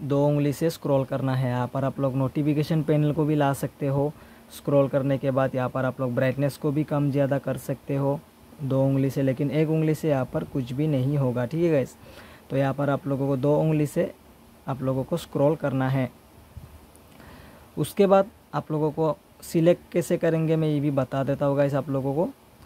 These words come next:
तो यहाँ पर मैं brightness को जो है थोड़ा adjust कर लेता हूँ पहले। तो select करने के लिए आप लोगों को जिस भी एप्लीकेशन में select करना है, आप लोगों को जो उस application पे पहले एक बार click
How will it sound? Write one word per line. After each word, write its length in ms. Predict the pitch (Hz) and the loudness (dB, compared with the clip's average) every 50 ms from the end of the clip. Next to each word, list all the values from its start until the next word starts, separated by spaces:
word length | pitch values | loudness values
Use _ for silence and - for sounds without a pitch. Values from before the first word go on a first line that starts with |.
| - - - - - - - | -20 -20 -20 -20 -20 -12 -8
तो 80 | 139 | -4
यहाँ 180 | 139 135 135 131 | -2 -2 -2 -2
पर 140 | 131 - 139 | -2 -2 -2
मैं 180 | 135 135 135 123 | 0 0 0 0
brightness 440 | 127 131 127 123 135 135 139 135 - | 0 -2 -2 -2 -2 -2 -4 -4 -4
को 140 | - 139 | -4 -2
जो 80 | 131 135 | 0 0
है 80 | 131 123 | -2 -2
थोड़ा 220 | - 147 131 131 | -2 -4 -4 -2
adjust 420 | 127 123 120 127 135 131 - - | -2 -4 -4 -4 -6 -6 -6 -6
कर 140 | - 135 123 | -6 -6 -4
लेता 260 | 131 135 135 127 - | -2 -2 -2 -2 -2
हूँ 120 | 139 135 135 | -2 -2 -2
पहले। 300 | - 139 135 135 147 208 - - - - - - - - - - - - - - - - - - - - - - - - - - - - - - - - - - - - - - - | -2 -2 -2 0 -2 -2 -4 -8 -14 -20 -20 -20 -20 -20 -20 -20 -20 -20 -20 -20 -20 -20 -20 -20 -20 -20 -18 -18 -18 -18 -18 -20 -20 -20 -20 -20 -20 -20 -20 -20 -20 -20 -14 -6 -4
तो 100 | 160 143 | -4 -2
select 400 | - - 180 175 190 196 - - | 0 2 4 4 4 2 0 0
करने 260 | 208 196 202 202 185 | 0 2 2 2 2
के 100 | - 196 | 2 0
लिए 140 | 190 185 185 | 2 2 4
आप 180 | 165 151 - 151 | 2 2 0 -2
लोगों 220 | 151 147 143 151 | -2 -2 -2 -2
को 140 | - 160 151 | -2 -2 -2
जिस 240 | 135 143 151 139 139 | 0 0 -2 -2 0
भी 220 | 147 180 180 175 - - | 0 2 2 0 0 -2
एप्लीकेशन 540 | 165 151 - - 156 156 151 160 151 - 165 160 | -6 -6 -2 -2 -2 0 0 0 0 0 0 0
में 140 | 160 160 156 | 0 0 -2
select 380 | - - 147 156 160 156 - | -2 0 0 2 0 0 0
करना 260 | - 156 156 156 147 139 | -2 0 0 2 2 2
है, 220 | 139 147 151 196 - - - - - - - - - - | 2 0 0 -2 -4 -10 -20 -20 -20 -20 -20 -20 -10 -6
आप 200 | 131 135 - - | -6 -6 -2 -2
लोगों 220 | 143 143 143 143 | 0 0 0 2
को 100 | 131 147 143 | 0 0 2
जो 160 | 135 156 151 | 2 2 2
उस 100 | 156 147 160 | 2 2 0
application 580 | 147 143 - 147 151 147 156 147 - 156 156 | 0 0 0 0 0 0 0 0 0 0 0
पे 100 | 143 160 | 0 0
पहले 380 | 151 - 151 143 143 143 151 156 147 139 | 0 0 0 0 0 2 2 2 2 2
एक 140 | 139 131 131 147 | 2 2 0 -2
बार 140 | 143 139 | -2 -2
click 220 | 139 - 139 143 | -2 -2 -2 -4